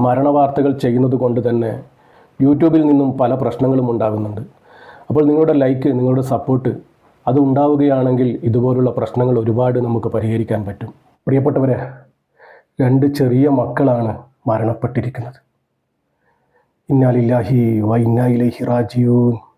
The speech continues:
ഞങ്ങൾ പലയിടങ്ങളിൽ നിന്നും മരണപ്പെട്ടവരുടെ വിവരം നിങ്ങളുടെ മുന്നിൽ എത്തിക്കുന്നത് മരണപ്പെട്ടവർക്ക് പ്രാർത്ഥന ലഭിക്കാനും മരണത്തെക്കുറിച്ച് ചിന്തിക്കുവാനും മരണത്തിന് വേണ്ടി തയ്യാറെടുക്കുവാനുമാണ്.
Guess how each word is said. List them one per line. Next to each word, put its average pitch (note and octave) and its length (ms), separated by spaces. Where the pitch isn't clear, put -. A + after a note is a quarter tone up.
ഞങ്ങൾ D3 200
പലയിടങ്ങളിൽ D3 600
നിന്നും C#3 260
മരണപ്പെട്ടവരുടെ C3 720
വിവരം A#2+ 240
നിങ്ങളുടെ C#3 340
മുന്നിൽ B2+ 260
എത്തിക്കുന്നത് B2 480
മരണപ്പെട്ടവർക്ക് C#3+ 800
പ്രാർത്ഥന B2+ 460
ലഭിക്കാനും A#2+ 460
മരണത്തെക്കുറിച്ച് B2+ 720
ചിന്തിക്കുവാനും A2+ 580
മരണത്തിന് B2+ 500
വേണ്ടി A2+ 180
തയ്യാറെടുക്കുവാനുമാണ്. G#2+ 880